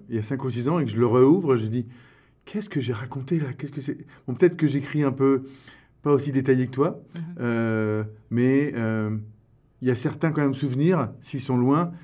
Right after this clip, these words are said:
Speaker 1: je vais avoir plus de, plus de mal à m'en rappeler. Mais ça, c'est, euh, peut-être mon cerveau qui, qui fait ça. Et peut-être que aussi une façon de faire,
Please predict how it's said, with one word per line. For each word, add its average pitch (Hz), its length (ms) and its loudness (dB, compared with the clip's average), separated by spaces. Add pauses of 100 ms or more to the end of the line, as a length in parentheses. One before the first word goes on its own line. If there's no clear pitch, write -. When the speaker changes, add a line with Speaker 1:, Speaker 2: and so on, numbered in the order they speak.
(200)
Speaker 1:
je 110 140 -12
vais 123 60 2
avoir 120 200 2
plus 127 160 -4
de, 127 80 0 (300)
plus 139 160 -8
de 131 80 -2
mal 135 160 2
à 123 40 0
m'en 120 120 0
rappeler. 113 240 -2
Mais 98 100 -2
ça, 120 120 -8
c'est, - 120 -6
euh, 104 220 -2
peut-être 107 240 -10
mon 113 100 -4
cerveau 107 360 -6
qui, 107 260 -8
qui 110 180 -8
fait 107 140 -10
ça. 160 180 -6 (300)
Et 143 60 -2
peut-être 190 240 0
que 156 100 2
aussi 143 260 -2
une 147 160 -2 (160)
façon 143 300 -6
de 139 60 -8
faire, 160 260 -2